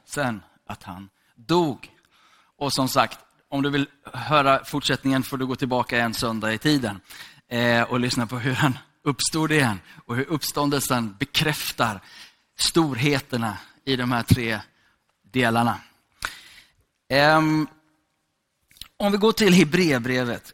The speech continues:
kapitel två och vers fjorton till en början med.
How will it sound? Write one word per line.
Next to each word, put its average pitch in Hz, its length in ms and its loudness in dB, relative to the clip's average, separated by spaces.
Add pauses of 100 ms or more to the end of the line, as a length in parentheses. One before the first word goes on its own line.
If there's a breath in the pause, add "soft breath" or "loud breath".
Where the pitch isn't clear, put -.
kapitel 147 440 -4
två 139 600 -4 (560 loud breath)
och 131 160 -4
vers - 440 0 (340)
fjorton 139 600 -2
till 131 160 0
en 123 80 4
början 113 240 0
med. 101 160 -4